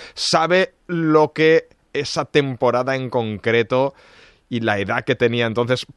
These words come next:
proyectaba para, para ella. Y también sabe que Ana Lozano la semana pasada compartió con nuestros compañeros de la revista Corredor su decisión de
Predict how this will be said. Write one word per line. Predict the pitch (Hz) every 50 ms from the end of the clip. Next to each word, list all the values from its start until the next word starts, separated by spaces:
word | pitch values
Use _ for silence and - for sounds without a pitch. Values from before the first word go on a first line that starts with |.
| _ -
proyectaba | - 151 143 143 131 127 123 120 - - 139 127 127 135 135
para, | 120 131 123 113 107 107 104 101 98 98 98 -
para | - 120 113 110 104 107
ella. | 117 123 127 151 165 190 - _ _ _ - - - - _ _ - -
Y | - 156
también | - - 139 131 135 165 214 240
sabe | 226 - 214 214 226 226 220
que | 214 190 180
Ana | 180 196 202
Lozano | 190 170 - - 175 175 175 180 196 220 220 -
la | 143 135 127 123 113
semana | - 117 113 117 120 127 135 147 151 151 147 147 147 139 139 135 135 131 131 131 127 127 123 117 -
pasada | - 117 110 - - 143 143 139 120 123 135 175 220 _ _ _ _ _ _ _ _ _ _ _ -
compartió | 123 117 117 107 95 113 104 98 - - 120 127 131
con | 127 143 143
nuestros | 135 120 - 127 110 104
compañeros | - 117 110 98 107 104 104 113 127 127
de | 120 123
la | 117 110
revista | - 101 101 107 - - 127 120
Corredor | - - 104 104 104 98 107 127 143 139
su | - - 131 120
decisión | 113 110 - - 104 - - 123 127 135 139 147 165 196 - _ _ _ _ _ - - - _ _ _ _ _ -
de | - 123 113 110 120 117 113 110 107 104 104 101 98 95 95 92 90 90 92